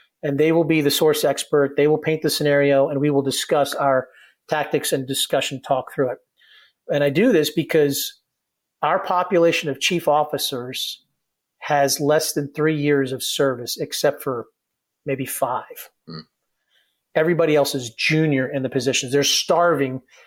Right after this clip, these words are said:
Speaker 1: for practice and experience, and they all want to do a great job. And they do. They so far done a great job.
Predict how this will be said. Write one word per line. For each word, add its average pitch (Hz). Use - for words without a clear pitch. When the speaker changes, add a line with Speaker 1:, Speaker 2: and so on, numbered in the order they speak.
Speaker 1:
for 143
practice 160
and 135
experience, 147
and 151
they 156
all 190
want 190
to 156
do 170
a 160
great 147
job. 143
And 151
they 190
do. 190
They 135
so 208
far 208
done 160
a 143
great 160
job. 185